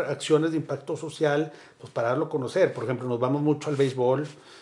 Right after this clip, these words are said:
este, Memo Morra nos invita al béisbol, la gente de Santos nos invita al fútbol, Jorge Mata nos invita a la lucha libre cuando hacen en Poliforum. Entonces, este, es,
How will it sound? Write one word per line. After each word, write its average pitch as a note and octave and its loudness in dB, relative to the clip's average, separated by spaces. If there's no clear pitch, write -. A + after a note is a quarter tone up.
este, A#2+ -8
Memo B2 0
Morra C3 2
nos A2 -2
invita A#2 -6
al A#2+ -2
béisbol, B2 2
la C3+ -4
gente B2+ -6
de A2+ -2
Santos A2+ -4
nos A2 -8
invita A#2 -10
al A2+ -10
fútbol, B2+ 0
Jorge C#3 -2
Mata A#2+ -2
nos A2 -8
invita A2+ -6
a A#2 -2
la A2+ 0
lucha A2+ -6
libre C3+ 0
cuando A#2+ -4
hacen A#2 -4
en A2 -6
Poliforum. B2 -4
Entonces, D#3 0
este, D#3+ -2
es, - -6